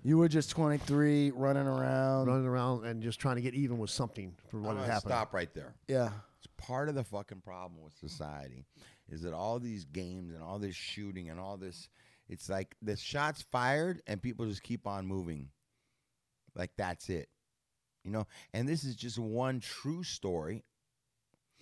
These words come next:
Speaker 3: of, like, a shot being fired, and you start going through the list of all the people that are just immediately affected.
Speaker 2: Yeah, it's
Speaker 1: For real.
Speaker 3: There's the wife.
Speaker 1: No
Speaker 3: The
Speaker 1: do-over.
Speaker 3: fucking s-, the cur-, blood-curdling screams. The two kids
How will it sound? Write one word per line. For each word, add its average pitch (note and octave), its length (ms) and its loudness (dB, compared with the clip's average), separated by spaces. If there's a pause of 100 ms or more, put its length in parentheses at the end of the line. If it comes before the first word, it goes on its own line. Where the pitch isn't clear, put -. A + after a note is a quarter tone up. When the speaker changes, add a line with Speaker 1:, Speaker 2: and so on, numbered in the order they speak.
(280)
Speaker 3:
of, G#2 140 -8
like, G#2+ 220 -6
a G2 100 -6
shot B2+ 440 -6
being A2 300 -8
fired, G#2 520 -6
and G2 120 -8
you A2+ 100 -6
start A2 340 -4
going A#2 380 -6
through A2 160 -8
the F#2 80 -4
list A2+ 520 -4 (360)
of F#2+ 160 -2
all A#2+ 240 2
the A2+ 100 -2
people C#3 380 -2
that B2 200 2
are A#2+ 80 0
just C#3+ 300 -4 (160)
immediately A#2+ 840 2
affected. - 600 -12
Speaker 2:
Yeah, G#2 200 -8
it's - 340 -6 (100)
Speaker 1:
For A3 140 10
real. C4 220 10
Speaker 3:
There's F3 120 10
the D#3+ 120 6
wife. D#3 320 4 (220)
Speaker 1:
No F#3+ 200 10
Speaker 3:
The E3+ 60 0
Speaker 1:
do-over. G3+ 320 10
Speaker 3:
fucking C3+ 240 6
s-, - 200 -8
the A#2+ 240 -2
cur-, D3 320 2
blood-curdling A#2+ 760 2
screams. D#2+ 560 -8 (320)
The D#3+ 100 2
two F#3+ 260 6
kids A#2 540 0